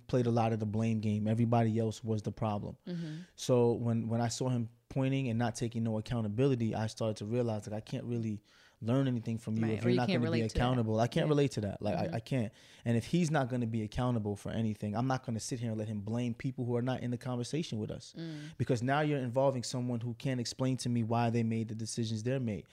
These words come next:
Speaker 2: Mm-hmm.
Speaker 1: But what it did teach me was how important it is, accountability is for me when I'm dealing with my children.
Speaker 2: Mm.
Speaker 1: So when my kids check me on something,
Speaker 2: Mm.
Speaker 1: I can't then just point to somebody else.
Speaker 2: Right.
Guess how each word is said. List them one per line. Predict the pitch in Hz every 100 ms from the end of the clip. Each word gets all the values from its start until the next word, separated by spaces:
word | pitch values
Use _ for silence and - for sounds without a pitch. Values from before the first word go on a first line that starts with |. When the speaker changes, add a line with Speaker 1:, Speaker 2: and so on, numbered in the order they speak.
| 180
Speaker 2:
Mm-hmm. | 151 151
Speaker 1:
But | 127
what | 127 131
it | 117 104
did | 143 190 175 - -
teach | - 247 226 -
me | 113 104 110 _ _
was | - 117
how | 143 135
important | 123 - 151 123 120
it | 127 123
is, | 113
accountability | 110 127 117 110 123 120 113 110
is | 110
for | -
me | 110 147 127 107 _ - -
when | 120 120
I'm | 113
dealing | 107 123 120
with | 117
my | 110 123 139
children. | 127 113 101 87 -
Speaker 2:
Mm. | 180 165 151
Speaker 1:
So | 131
when | 123 117
my | 123 143
kids | - 143 123
check | - - 156 143
me | 165
on | 180 127
something, | 113 120 113 110 101 107
Speaker 2:
Mm. | 185 175 160
Speaker 1:
I | 139
can't | 139 156 139 113
then | 135 131 117
just | 120 - -
point | - 170 -
to |
somebody | 113 135 127 107 107
else. | 127 104 170
Speaker 2:
Right. | 170 151